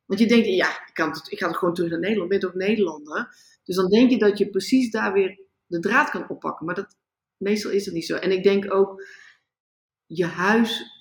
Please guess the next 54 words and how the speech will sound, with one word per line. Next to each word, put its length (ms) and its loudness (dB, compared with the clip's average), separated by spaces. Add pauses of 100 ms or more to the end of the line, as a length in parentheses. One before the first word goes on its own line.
heeft 260 0
daar 120 -2
ook 120 2
een 100 -2
grote 500 0
invloed 420 4
op. 160 -8
Want 400 -10 (160)
ik 380 0
heb 220 -8
dan 200 -2
het, 200 -8
nou 140 -2
ja, 80 -2
het 160 -8
geluk 540 4 (260)
dat 200 0
wij 280 0
nog 160 -2
een, 240 -6
een 240 -4
volledig 320 2
ingericht 360 -8
huis 260 0
hebben. 200 -10
Maar 120 -6
als 180 -6
je 80 -4
geen 160 -4
huis 300 -2
meer 200 -4
hebt 400 -10 (420)
en 160 0
je 80 0
moet, 460 -4
eh, 120 -8 (760)
een 120 -4
leeg, 260 8
je, 320 2
je 80 -2
komt 180 -4
op 120 -10
een 60 -10
gegeven 180 -12
moment 180 -10
in 60 -4
een 40 0
leeg 180 -4
huis 480 -2
of 140 -8
je 100 -4
moet 140 -4
eerst 200 4
huren. 600 2